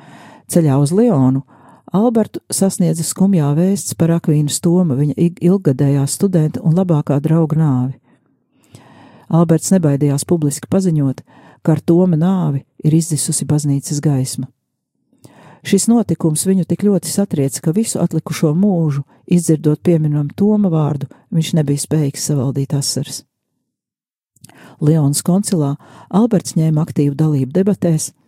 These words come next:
bet pēc tā noslēguma atkal atgriezās Vācijā. Šajā laikā Alberts kļuva pazīstams kā izcils mediātors jeb strīdu pušu samierinātājs. Eh, Ķelnē viņš ir pazīstams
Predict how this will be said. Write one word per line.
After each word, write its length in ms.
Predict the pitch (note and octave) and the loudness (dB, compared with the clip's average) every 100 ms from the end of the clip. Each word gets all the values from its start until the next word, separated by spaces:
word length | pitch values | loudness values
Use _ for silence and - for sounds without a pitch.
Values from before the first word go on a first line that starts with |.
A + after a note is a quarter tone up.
| _ _ _ - | _ _ _ -4
bet 160 | F#3 - | -4 0
pēc 220 | E3+ - | -2 0
tā 80 | B2+ E3+ | 0 0
noslēguma 560 | F#3+ E3 D3+ D3+ - | -2 -2 -2 -4 -2
atkal 300 | D#3+ - C#3 | -4 -2 -4
atgriezās 560 | B2+ C#3 C3 C3+ A#2+ B2+ | -2 -2 -2 -2 -4 -2
Vācijā. 480 | C3 C3 B2 B2 B2+ _ _ _ _ - - - - - | -2 -2 -4 -4 -6 _ _ _ _ -20 -20 -20 -16 0
Šajā 260 | D#3 C#3+ | 2 4
laikā 320 | D3 F#3 D#3+ | 2 0 0
Alberts 360 | C#3+ D#3 C#3 - | 0 0 -2 -4
kļuva 180 | D3+ C#3 G3 | -2 0 0
pazīstams 480 | F#3+ C#3 - C#3 - | 0 0 0 -4 -2
kā 160 | C#3+ - - | -4 -4 -4
izcils 460 | F3 - D3 D3 F3 | -4 0 -2 0 0
mediātors 720 | F3 B2+ B2 - D3+ - - | 0 0 0 0 -2 -2 -2
jeb 220 | B2+ - | -2 -4
strīdu 640 | D#3 - E3 D#3+ F3+ E3 - _ _ _ _ _ | -6 -4 0 2 2 0 -6 _ _ _ _ _
pušu 300 | D3+ D#3+ - | -2 -2 -2
samierinātājs. 960 | - D#3 C3 A#2+ A#2+ A#2+ - G#2 A#2+ - _ _ _ _ - - - - - | 0 2 2 0 0 0 -2 -4 -4 -8 _ _ _ _ -20 -20 -20 -20 -6
Eh, 380 | D#3 C#3 A#2+ - - | 0 2 0 -2 2
Ķelnē 320 | G3+ A3+ D3+ D3+ | 4 4 4 2
viņš 220 | E3 E3+ | 0 0
ir 60 | - | 0
pazīstams 560 | F#3 E3+ D3 - D3 | 2 2 0 -2 -2